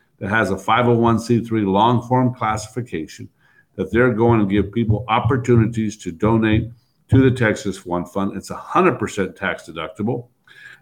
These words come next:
They can then direct those funds to student athletes. What I love about this Texas One Fund is we're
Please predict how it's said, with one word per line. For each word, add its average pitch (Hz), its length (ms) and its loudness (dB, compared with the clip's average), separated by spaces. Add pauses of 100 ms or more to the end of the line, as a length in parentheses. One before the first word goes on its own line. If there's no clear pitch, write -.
They 135 240 4
can 156 180 2
then 131 220 6
direct 113 540 2 (180)
those - 320 4
funds 120 300 4
to - 120 -8
student 107 380 4
athletes. 98 380 -4
What 107 100 0
I 117 60 2
love 120 260 2
about 98 380 -2
this 101 160 -4
Texas 95 340 -6
One 104 220 -2
Fund 90 200 -4
is 85 120 -8
we're 101 300 -2